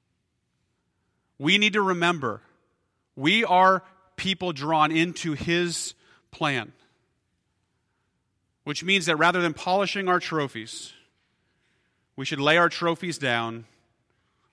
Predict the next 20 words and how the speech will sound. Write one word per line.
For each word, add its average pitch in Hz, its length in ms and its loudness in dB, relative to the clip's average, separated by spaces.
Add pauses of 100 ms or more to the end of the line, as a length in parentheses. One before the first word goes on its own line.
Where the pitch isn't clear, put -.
all 127 120 -4
down 131 240 2
at 151 80 -4
Jesus' 151 320 -6
feet. 101 280 -12 (840)
Right? 117 120 -12
We 117 100 -12
sing 131 220 -10
that 127 240 -4
in 113 320 -10 (3500)
Jesus 127 220 -6
Paid 123 160 -6
It 113 100 -6
All. 107 180 -6 (1700)
It's - 120 -20
like, 139 120 -10
what 156 200 -8
song 165 240 -2
is 170 140 -12
that? 107 200 -10